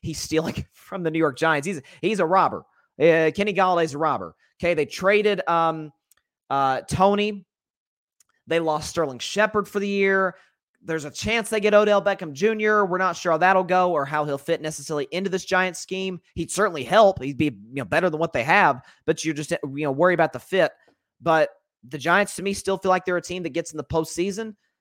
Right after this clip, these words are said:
They still feel like a team to me that's, would at least give a, a, a division winner at least a, a run for their money. Uh, Giants are the five seed today, if I'm not mistaken,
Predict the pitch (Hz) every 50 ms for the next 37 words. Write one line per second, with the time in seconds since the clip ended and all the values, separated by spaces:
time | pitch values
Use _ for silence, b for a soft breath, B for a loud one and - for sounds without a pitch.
0 | _ _ _ _ _ - 139 139 - - 185 170 - 180 175 165 - 139 - 180
1 | 180 170 165 165 175 185 175 143 156 - - - - - - - - _ _ _
2 | _ _ _ _ _ _ _ - 151 147 143 139 170 160 156 - - - - 170
3 | 160 160 147 139 139 135 - - 139 131 113 131 131 120 156 139 156 175 151 147
4 | 160 160 165 160 156 143 131 156 160 - - 127 113 - - 127 110 139 160 151
5 | - 151 131 120 123 151 175 190 202 202 202 196 b b b b b b - 120
6 | 123 120 123 131 139 127 135 185 196 240 233 - 139 147 - - - 196 196 196
7 | 160 - - 151 131 - 117 151 165 160 147 - - 131 131 139 143 139 - 123
8 | 117 - - - - 165 156 - - 120 110 113 110 110 113